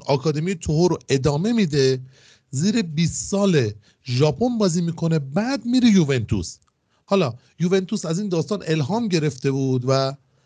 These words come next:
این آقای کاکرو رو یه دونه ویدیو ازش ساخته بود و از اون طرف یه چیزی هستش که شما می‌تونید برید بخرید حتی این لباسو، یعنی لباس درست کردن، تیشرت درست کردن، اه، یونیسکس هم هست، ز-، هم خانوما می‌تونن بپوشن، هم آقایون،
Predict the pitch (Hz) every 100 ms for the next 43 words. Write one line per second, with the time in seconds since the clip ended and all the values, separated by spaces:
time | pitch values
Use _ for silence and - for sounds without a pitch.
0 | _ - 190 160 185 - 165 - 156 190
1 | 165 131 147 170 180 180 180 - _ _
2 | - 123 127 156 202 202 175 160 160 117
3 | 151 135 131 135 123 139 139 202 202 160
4 | 151 120 120 185 196 147 _ _ _ _
5 | _ - - 185 190 143 190 - 127 -
6 | 127 165 185 185 208 185 170 208 160 135
7 | 185 185 139 117 117 117 113 117 110 127
8 | 120 110 107 104 - 104 92 - _ _
9 | _ - 123 135 - 110 117 135 156 -
10 | 127 127 123 110 - - 127 127 110 113
11 | 110 98 107 156 190 180 _ _ _ _
12 | _ _ 104 104 117 113 95 165 - 190
13 | 170 170 160 127 123 120 117 120 123 -
14 | 107 113 104 110 160 147 135 113 107 -
15 | 113 135 117 110 107 110 151 233 240